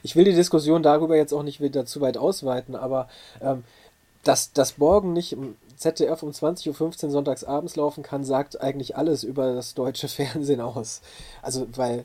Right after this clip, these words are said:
also wenn das noch nicht mal da laufen kann, weil ich find die Serie vom, nicht so herausfordernd oder, äh, innovativ.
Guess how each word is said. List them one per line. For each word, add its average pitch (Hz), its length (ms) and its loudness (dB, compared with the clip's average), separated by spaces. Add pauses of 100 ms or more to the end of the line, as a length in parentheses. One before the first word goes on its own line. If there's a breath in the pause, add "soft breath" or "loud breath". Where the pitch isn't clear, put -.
(140)
also 120 220 -10
wenn 127 140 -2
das 135 220 -2
noch 147 120 -2
nicht 131 160 -8
mal 120 140 -6
da 120 80 -4
laufen 117 320 -10
kann, 117 180 -12
weil 117 120 -6
ich 147 100 -12
find 175 200 -8
die 151 120 -6
Serie 143 440 0 (380 loud breath)
vom, 135 340 -4 (540 soft breath)
nicht 160 380 -6
so 165 320 2
herausfordernd 151 880 -2
oder, 131 600 -2
äh, - 80 -8
innovativ. 139 640 -10